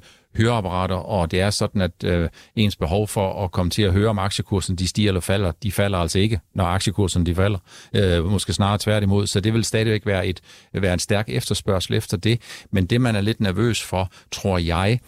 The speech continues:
det er ikke, at prisfastsættelsen ikke er lav. Prisfastsættelsen, den er meget lav i G N Store Nord. Udfordringen har været, at det, der var lavt, det kunne blive endnu lavere, så man kigger på refinansiering, tror jeg, af gælden i tyve treogtyve og måske ind i tyve fireogtyve.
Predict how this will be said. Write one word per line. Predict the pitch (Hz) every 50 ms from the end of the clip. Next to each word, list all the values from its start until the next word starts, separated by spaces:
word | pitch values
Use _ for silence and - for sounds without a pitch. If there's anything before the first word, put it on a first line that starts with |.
| - - - - - _ -
det | 110 107
er | 104 95 92 98
ikke, | 127 143 151
at | 107 -
prisfastsættelsen | - 117 123 - - 107 90 - 104 95 85 - -
ikke | 101 107 110
er | 101
lav. | 95 101 101 87
Prisfastsættelsen, | - - 127 - - 127 104 - 117 104 92 - - - 95 90
den | 107 104
er | 110
meget | 98 92 90 87 95 113 131 131
lav | 120 113 110 110 101 90 - - -
i | 120 101 95 87 82 - -
G | 110 110 104
N |
Store | 95 - 104 101 98
Nord. | 107 113 113 104 101
Udfordringen | 196 175 127 131 - - 101 90 92 92 87
har | 80 90
været, | 87 92 92 98 110 113 113
at | - 95 87
det, | 117
der | 117 113
var | 101 95
lavt, | 95 107 110 104 92
det | 113
kunne | 101 92
blive | 92 101 98 104
endnu | 107 120
lavere, | 117 110 101 95 101 104 113 110 98
så | - -
man | 104 98 95
kigger | - - 120 110 - 120
på | - - - - 110 101 90 - - - - _ _
refinansiering, | - 80 92 117 143 - - 151 131 113 107 104 - - - 110 95 92 95
tror | - - - 104 95
jeg, | 92 95 95 92 98 101 110 -
af | - 110 92 -
gælden | - 117 113 117 113 101 90 87 113
i | - 120
tyve | - - - - 104 95 90
treogtyve | - - - 117 117 104 92 - - - 110 110 113
og | 104
måske | 95 95 95 - - 107
ind | 101 101 98
i | -
tyve | - - 107 104 92
fireogtyve. | - - 110 107 107 98 - - 110 101